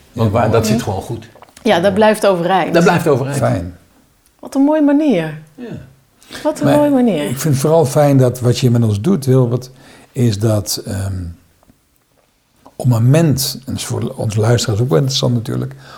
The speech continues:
Speaker 2: op het moment dat ik sta voor een bepaalde keuze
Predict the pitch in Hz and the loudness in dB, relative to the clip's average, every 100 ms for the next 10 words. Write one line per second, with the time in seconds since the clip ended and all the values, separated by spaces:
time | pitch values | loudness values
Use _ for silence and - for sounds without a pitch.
0 | - - 127 147 175 143 139 - - - | -16 -2 2 4 4 2 2 0 -10 -18
1 | _ _ _ _ _ 127 117 - 135 123 | _ _ _ _ _ -4 -2 0 2 2
2 | 117 117 110 104 117 120 104 101 92 - | 2 2 0 -2 -4 -6 -4 -4 -4 -6
3 | - 147 165 127 170 208 | 0 2 4 0 -2 -4